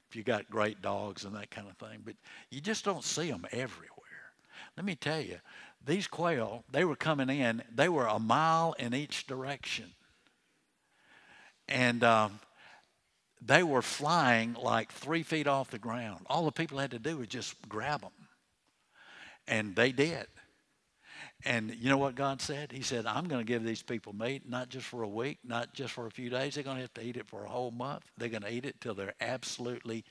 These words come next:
sick and tired of it." And you know, that's what happened. He said, even as they had the, the meat between their teeth, God became very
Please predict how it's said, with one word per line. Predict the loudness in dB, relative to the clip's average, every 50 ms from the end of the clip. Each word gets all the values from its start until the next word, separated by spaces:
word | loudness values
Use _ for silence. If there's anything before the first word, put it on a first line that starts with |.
| _ -6
sick | -4 -4 -2 -2 -2 -2 -2 -2 -4 -8 -10 -10 _ -8
and | -6 -4 -4 -4 -4 -8 -10 -10
tired | -8 -6 -4 0 2 2 2 2 0
of | -2 -2 -4 -8
it." | -12 -18 -20 -20 -20 -20 _ _ -20 -20 -20 -20 -20 -20 -20 -20 -20 -20 -20 -20 -20 _ _ _ -20 -20 -20 -20 _ -20 -20 -20 -20 -20 -20 -20 -18 -10 -8
And | -4 0
you | 2 2
know, | 4 4 2
that's | 2 0 0
what | -2 -2 -2 -2
happened. | -4 -4 -6 -8 -12 -18 -20 _ -20 -20 _ _ _ _ _ _ _ _ _ _ _ _ _ _ _ _ _ _ _ _ _ _ _ _ _ _ _ _ _ _ _ -20 -20 -20 -20 _ _ _ _ _ _ _ _ _ _ -6
He | -4 2
said, | 4 6 8 8
even | 6 6 4 2
as | 2
they | 2 2 4
had | 4 4 4 4 2 0
the, | -4 -4 -4 -6 -10 -14 -20 _ _ _ _ _ -20 _ _ _ _ _ _ _ _ _ _ _ _ _ _ _ _ _ _ _ _ _ _ -12
the | -10
meat | -2 2 2 2 2 0 -2
between | -8 -6 -4 -2 -2 0 0 2
their | 2 2 2 0
teeth, | -2 -6 -6 -6 -6 -6 -8 -10 -12 -14 -18 -20 -18 -18 -18 -20 -20 -20 -20 -20 -20 -20 _ _ _ _ _ _ _ _ _ _ _ _ _ _ _ _ _ -4
God | -2 0 0 0 -2 -4
became | -6 -6 -4 -4 -6 -6
very | -6 -6 -4 -2 -2 -2 -2 -4 -6 -10